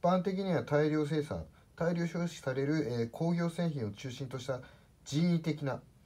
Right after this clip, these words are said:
操作や、えー、処理がなされ、えー、引き渡された動産を示します。えー、不動産や電気は該当しません。これ不動産って書いてあるんですけどね。で、この欠陥ですね。不動産の、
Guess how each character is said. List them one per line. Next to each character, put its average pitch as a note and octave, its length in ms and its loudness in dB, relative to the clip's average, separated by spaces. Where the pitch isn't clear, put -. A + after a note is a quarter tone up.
操 D#3 240 0
作 C3+ 200 0
や、 C#3+ 160 6
え A#2+ 140 -2
ー、 A#2 140 -6
処 D#3 60 0
理 C3+ 100 0
が G2+ 100 -2
な G#2+ 180 -2
さ B2+ 220 -2
れ、 A#2+ 80 -4
え - 20 -4
ー、 - 20 -2
引 A2+ 80 -4
き D3+ 80 -6
渡 D#3 220 -2
さ D3+ 100 -4
れ D3 60 -2
た C#3 120 -6
動 G#2 300 -4
産 B2 220 -6
を D3+ 40 -2
示 F#2 320 -6
し - 140 -14
ま E2 160 -6
す。 - 160 -16
え A2 240 -2
ー、 - 20 -6
不 E3+ 160 -2
動 A3 240 4
産 G3 320 2
や E3 140 2
電 D#3 300 2
気 A2 200 -6
は C3+ 220 6
該 F2+ 300 -2
当 E2 220 -2
し - 160 -6
ま F2 140 -2
せ E2 140 -8
ん。 D2+ 60 -4
こ - 140 -4
れ F#2 60 0
不 E2 100 -8
動 F2 160 -4
産 G2 160 -2
っ - 20 -6
て - 100 -12
書 C2+ 60 -8
い C2+ 60 -8
て - 80 -12
あ - 40 -10
る - 60 -6
ん - 20 -20
で - 60 -18
す - 80 -4
け - 80 -10
ど G2 80 -6
ね。 A#2 180 0
で、 C#3+ 220 6
こ - 100 0
の C3+ 80 6
欠 D#3 240 2
陥 F3 320 6
で E3 160 0
す - 80 -4
ね。 F#2+ 260 0
不 C#3+ 140 -2
動 D#3 180 2
産 C#3 160 2
の、 B2 140 -2